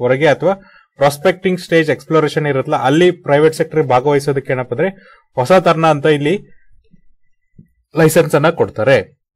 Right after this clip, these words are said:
So ನೋಡ್ರಿ, ಎಕ್ಸ್‌ಪ್ಲೋರೇಷನ್ ಲೈಸೆನ್ಸ್ ಏನ್ ಕೊಡ್ತಾರಲ್ಲ ಅವುಗಳು ಏನಪ್ಪ ಅಂದ್ರೆ ಐದು ವರ್ಷದವರೆಗೆ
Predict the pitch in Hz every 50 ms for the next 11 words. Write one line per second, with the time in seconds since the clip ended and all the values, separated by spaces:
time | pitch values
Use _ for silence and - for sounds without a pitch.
0 | _ _ _ _ _ _ _ _ _ _ _ _ - - - 170 175 185 208 175
1 | 147 143 - 175 190 196 185 180 185 202 190 170 147 147 143 180 170 165 170 156
2 | 151 143 - 135 120 - 127 156 185 156 135 143 151 156 165 160 160 151 147 139
3 | - 139 156 196 202 - _ _ _ _ _ _ _ - 127 151 180 175 196 180
4 | 180 175 - 185 165 170 170 160 160 170